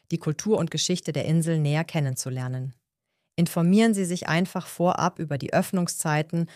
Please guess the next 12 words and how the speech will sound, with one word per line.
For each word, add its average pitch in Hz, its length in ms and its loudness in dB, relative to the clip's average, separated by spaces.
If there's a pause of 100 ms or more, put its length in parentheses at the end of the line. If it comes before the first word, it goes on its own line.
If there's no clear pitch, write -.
(140)
und 170 160 -2
Konditionen 165 880 0 (160)
der 180 100 2
jeweiligen 143 480 0
Museen. 139 480 -2 (840)
Zum 214 160 -2
Abschluss 190 600 0 (360)
die 165 80 0
Wettervorhersage 170 920 2
für 160 180 -6
Gran 139 440 -2
Canaria. 127 640 -2